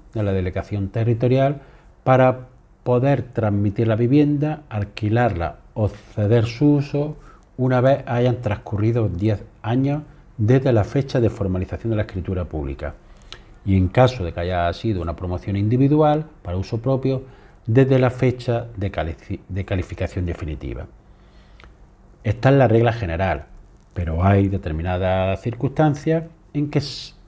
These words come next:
se admiten excepciones. En el caso de Andalucía,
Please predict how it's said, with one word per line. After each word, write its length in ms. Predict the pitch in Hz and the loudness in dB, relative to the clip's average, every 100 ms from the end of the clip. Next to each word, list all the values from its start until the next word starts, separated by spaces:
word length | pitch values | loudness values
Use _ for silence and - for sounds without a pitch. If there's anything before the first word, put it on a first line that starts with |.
| - | -18
se 160 | - 135 | -4 0
admiten 540 | 127 147 147 135 - | 4 4 2 -2 -4
excepciones. 720 | - - 92 - - 82 67 65 - - - | -14 -10 -12 -10 -8 -8 -8 -12 -18 -20 -12
En 80 | 82 | -10
el 80 | 78 | 0
caso 320 | 110 113 117 | 4 4 4
de 60 | 101 | 0
Andalucía, 640 | 101 113 113 160 147 151 | 2 0 2 4 4 0